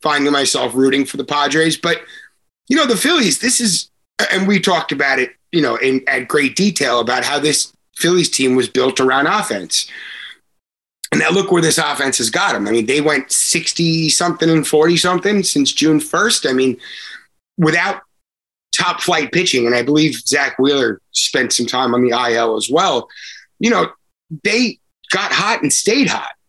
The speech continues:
I, I think, you know, and plus, you know, and we're,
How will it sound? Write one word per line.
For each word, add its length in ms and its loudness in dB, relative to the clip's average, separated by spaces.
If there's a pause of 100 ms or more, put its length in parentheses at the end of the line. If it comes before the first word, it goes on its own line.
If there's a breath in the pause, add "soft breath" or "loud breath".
(160)
I, 100 -2 (200)
I 80 0
think, 280 -2
you 100 2
know, 200 0 (1800 loud breath)
and 180 -2
plus, 340 0
you 80 0
know, 100 2
and 260 0
we're, 260 2